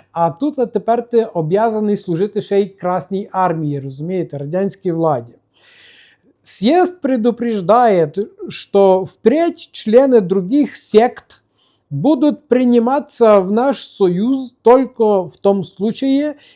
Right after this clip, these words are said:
если они разделяют наше мнение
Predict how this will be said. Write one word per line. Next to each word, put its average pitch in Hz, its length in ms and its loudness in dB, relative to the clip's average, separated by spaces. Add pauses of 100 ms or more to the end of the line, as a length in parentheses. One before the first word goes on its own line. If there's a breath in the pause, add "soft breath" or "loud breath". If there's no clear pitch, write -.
если 277 560 2
они 226 400 2
разделяют 196 960 0
наше 185 400 -2
мнение 214 720 0